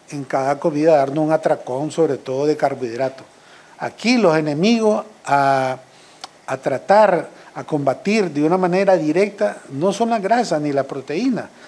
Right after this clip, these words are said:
son los carbohidratos, y sobre todo los carbohidratos malos,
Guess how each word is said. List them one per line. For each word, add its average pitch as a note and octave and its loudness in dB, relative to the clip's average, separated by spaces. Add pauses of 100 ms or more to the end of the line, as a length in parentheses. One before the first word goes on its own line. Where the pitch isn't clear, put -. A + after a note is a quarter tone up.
(240)
son A3 2
los D#3+ 0
carbohidratos, F3+ 2
y B2+ -4
sobre C#3+ 0
todo F#3+ 2
los G#3 4
carbohidratos F#3 0
malos, G#3+ 2